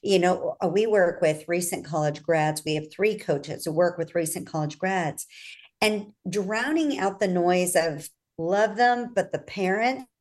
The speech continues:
and all the other people who are experts to them and trusted advisors, and saying no to those things, you can graciously say no. And, and, and actually, you asked me, when do you say, how do you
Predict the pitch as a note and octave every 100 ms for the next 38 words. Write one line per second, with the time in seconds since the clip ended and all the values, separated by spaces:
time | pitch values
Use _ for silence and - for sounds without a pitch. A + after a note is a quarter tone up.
0 | _ _ - - - _ _ _ - F3
1 | B2 E3+ G#3 A3+ G3+ G3+ G3 F#3 D#3+ F#3+
2 | G3 F#3 E3+ E3 - E3+ E3+ - - A3+
3 | A3 - B3+ G#3 G#3+ G#3+ G#3 E3 D#3 G3
4 | F#3 F#3+ F3+ E3 E3 D#3+ E3+ A3 A#3+ B3
5 | B3 - - - _ _ _ G3+ G#3 G3+
6 | - G#3 A3 G3+ E3 D#3+ F3 A3+ A3 A3
7 | A3 A3 G#3 G3+ G3 F#3+ E3+ F3+ G3+ E3+
8 | D#3+ - D3 - - - - - F3 -
9 | _ A3+ G#3+ G#3+ A#3+ A3+ - A3 A#3+ C4+
10 | - A3 G3+ G3+ G#3+ - G3 F3+ - -
11 | - - F#3 F#3+ A#3 C#4 C4 G3+ G#3 G3
12 | G3 F#3+ - F3+ F3+ - A3+ C4 A#3+ F#3